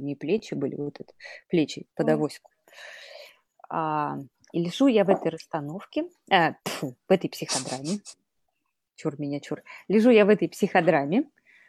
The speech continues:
Speaker 1: в роли, например, её коммерческого директора. Лежу на диване.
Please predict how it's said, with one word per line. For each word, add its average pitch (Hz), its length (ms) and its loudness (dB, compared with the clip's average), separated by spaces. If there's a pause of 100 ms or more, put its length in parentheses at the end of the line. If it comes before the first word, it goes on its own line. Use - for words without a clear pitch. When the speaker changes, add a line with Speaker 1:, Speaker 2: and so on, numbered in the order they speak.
(160)
Speaker 1:
в 165 140 -4
роли, 208 380 6
например, 170 560 0
её 160 220 -2
коммерческого 165 680 -6
директора. 160 600 -8 (340)
Лежу 180 380 2
на 349 120 6
диване. 185 480 4